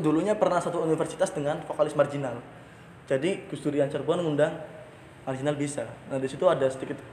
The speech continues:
wacana tentang Gus Dur dan punk. Tetapi nggak tahu follow up-nya gimana, lanjutannya gimana, saya nggak tahu. Cuma kok itu berita dua ribu enam belas, sekarang udah jarang. Makanya saya coba wacanakan lagi sekarang.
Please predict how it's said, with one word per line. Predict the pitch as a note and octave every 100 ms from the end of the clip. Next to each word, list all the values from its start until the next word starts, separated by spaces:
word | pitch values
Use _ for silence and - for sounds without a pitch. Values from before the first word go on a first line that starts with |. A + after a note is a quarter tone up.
| - D3+
wacana | D3 D3 D#3+
tentang | D3+ C#3 C#3+
Gus | C3+
Dur | C3+
dan | C3 C#3+
punk. | C#3+ C3 - - - - - - - - - - - - - - - - -
Tetapi | - F3 - C4+ - - E3+
nggak | B3+
tahu | C#4 A#3
follow | G#3
up-nya | G3 A#3+
gimana, | F3 D#3 D3+ G3+ - - -
lanjutannya | D#3+ D3 F3+
gimana, | E3 D3 E3 G3
saya | G#3+
nggak | D3+ G#3
tahu. | E3 B2+ - - - - -
Cuma | - E3
kok | F#3 G3+
itu | F3+ F3+
berita | F#3 D#3 F#3+
dua | E3 D3+
ribu | D3+
enam |
belas, | D3 F3+ D3 - - -
sekarang | - D#3 F#3+
udah | C#3+
jarang. | C3+ D#3+ C3 A#2 - - - - - -
Makanya | B2 G3
saya | G#3 G3
coba | F3 G#3 F#3
wacanakan | E3 D#3 D#3
lagi | G3+ F3
sekarang. | - C3+ B2